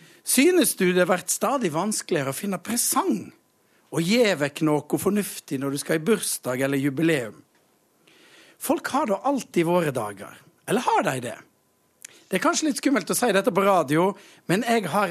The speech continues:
en lei tendens til å resirkulere presanger. Det betyr ikke at jeg ikke setter pris på det jeg får, men jeg har alt. Så derfor så hender det rett og slett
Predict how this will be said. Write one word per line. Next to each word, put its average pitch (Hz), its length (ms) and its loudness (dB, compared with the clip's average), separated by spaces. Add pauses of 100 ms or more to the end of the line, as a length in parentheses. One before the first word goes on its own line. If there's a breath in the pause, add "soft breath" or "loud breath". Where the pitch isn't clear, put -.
en 156 160 -2
lei 170 380 0 (100)
tendens 147 560 -4
til 131 240 -4
å 131 60 -4
resirkulere 120 920 -6
presanger. 127 600 -8 (1300 loud breath)
Det 202 160 4
betyr 302 320 2
ikke 214 160 2
at - 80 0
jeg 220 140 0
ikke - 100 -6
setter 190 240 -2
pris 208 400 0
på - 160 -2
det 165 160 2
jeg 160 160 -4
får, 277 400 2
men 147 160 -2
jeg 160 220 -2
har 117 180 -8 (160)
alt. - 240 -10 (1200 soft breath)
Så - 160 -2
derfor 247 320 2
så 180 160 -2
hender 233 240 0
det 165 80 0
rett 202 260 -4
og 160 60 0
slett 165 480 -4